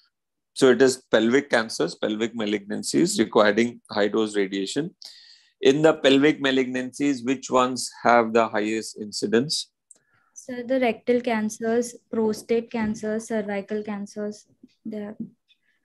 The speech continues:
Speaker 1: So rectal cancer, definitive radiotherapy is generally not done.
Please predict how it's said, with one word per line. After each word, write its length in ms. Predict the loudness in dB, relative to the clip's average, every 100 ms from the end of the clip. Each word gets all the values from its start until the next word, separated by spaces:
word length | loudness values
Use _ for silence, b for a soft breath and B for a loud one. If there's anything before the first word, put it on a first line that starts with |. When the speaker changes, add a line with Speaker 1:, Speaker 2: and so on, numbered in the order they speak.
| _ _ _ _ _ -20 _ _ _ B B B B
Speaker 1:
So 200 | 4 6
rectal 400 | 8 6 6 4 6
cancer, 500 | 2 2 6 6 6
definitive 600 | 4 4 0 -2 0 0
radiotherapy 640 | 0 -2 -2 -2 -2 -4 -4
is 20 |
generally 360 | -4 -4 0 -2
not 440 | 0 -2 -4 -2
done. 220 | -2 -2